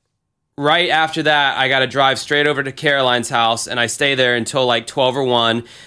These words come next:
Then I drive all the way back home from McClenny. Wednesday, homework all day. Thursday, same as Tuesday. Friday, fucking math class that starts at eight thirty in the morning. And after that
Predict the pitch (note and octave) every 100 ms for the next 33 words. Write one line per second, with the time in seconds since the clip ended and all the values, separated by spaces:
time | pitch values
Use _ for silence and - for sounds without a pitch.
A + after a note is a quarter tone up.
0 | - C3+ C#3+ C#3+ A#2 C3+ B2 C3 D3 D3
1 | C#3 C3+ C3 C3+ B2 B2+ A#2+ - A#2+ G#2+
2 | E2+ - _ _ _ A#2 D3+ E3+ - G#2+
3 | F2 - _ _ - D3+ C#3 A#2+ B2 G#2+
4 | F#2+ F#2+ E2+ A2+ - E3+ F3 D3 A#2 G2
5 | D#2+ - A2+ C3+ C3 - E3 A#2+ A2+ F2+
6 | E2+ _ _ - E3 E3 D3+ G#2+ F2 -
7 | C#3+ E3+ D#3 F3 F3 E3+ D3+ C3 B2 C3+
8 | - D3+ C3+ C3 - C#3 C3+ D3+ C#3 C3+
9 | B2+ B2+ C#3 B2 G2 F#2 A#2+ C3+ D3 D#3
10 | C#3 D3 C#3 B2+ -